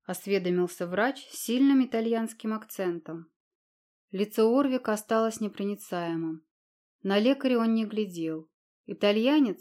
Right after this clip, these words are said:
сцепив пальцы, хрустнул ими и заговорил торопливо, коверкая слова, однако довольно складно. «Санта Дио! Сеньор Ричардо, вы требуете невозможного?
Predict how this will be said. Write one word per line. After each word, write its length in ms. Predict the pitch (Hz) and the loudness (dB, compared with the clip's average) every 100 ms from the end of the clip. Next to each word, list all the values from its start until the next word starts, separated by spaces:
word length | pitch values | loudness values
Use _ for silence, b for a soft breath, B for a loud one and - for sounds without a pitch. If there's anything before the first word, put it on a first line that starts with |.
| - | -12
сцепив 580 | - - 214 214 214 - | -20 -8 -6 -4 -6 -4
пальцы, 460 | 247 277 285 - 214 | -2 -2 -2 -6 -6
хрустнул 560 | - 262 277 254 247 | -4 -4 -2 0 0
ими 220 | 233 226 196 | 0 -2 -4
и 40 | |
заговорил 540 | 185 185 190 196 226 | -6 -4 -2 -2 -2
торопливо, 640 | 226 214 214 220 247 285 247 | -4 -2 -2 -2 -2 -2 -4
коверкая 640 | - 190 202 220 220 208 | -4 -4 -2 -2 -4 -8
слова, 580 | - 202 196 180 165 165 _ _ _ | -6 -6 -6 -6 -8 -8 _ _ _
однако 520 | - 180 202 240 277 | -6 -2 0 0 0
довольно 480 | 240 233 208 208 214 | 2 2 0 -4 -4
складно. 640 | 214 - 190 170 170 170 170 _ _ _ _ _ _ | -8 -8 -6 -4 -6 -8 -10 _ _ _ _ _ _
«Санта 560 | - 220 277 302 330 | 0 6 8 6 4
Дио! 520 | 294 349 320 190 185 - _ _ _ _ | 4 2 4 2 -2 -8 _ _ _ _
Сеньор 480 | - 220 233 247 240 | -4 0 4 4 4
Ричардо, 640 | 247 - 220 190 175 175 - _ - | 0 2 2 2 -2 -8 -10 _ -4
вы 140 | 202 | -2
требуете 520 | 214 247 262 302 294 285 | 2 4 4 4 2 4
невозможного? 960 | 294 294 285 285 359 349 208 180 180 | 6 6 6 6 6 4 2 0 -6